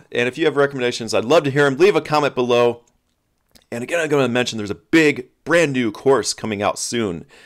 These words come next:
It's gonna be, I'm very proud of it. This is like my, uh, what do you call it?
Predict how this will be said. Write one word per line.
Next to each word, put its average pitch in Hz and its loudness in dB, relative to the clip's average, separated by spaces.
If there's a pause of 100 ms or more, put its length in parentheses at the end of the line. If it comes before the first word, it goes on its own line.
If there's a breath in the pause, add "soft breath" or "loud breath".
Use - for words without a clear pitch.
(140 soft breath)
It's - -20
gonna 127 2
be, 117 -4
I'm 98 -6
very 123 0
proud 110 2
of 85 -6
it. 80 -10
This 104 -6
is 101 -8
like 95 -2
my, 85 -4 (640 soft breath)
uh, 95 0
what - -14
do 107 -10
you 101 -10
call 90 -2
it? 80 -4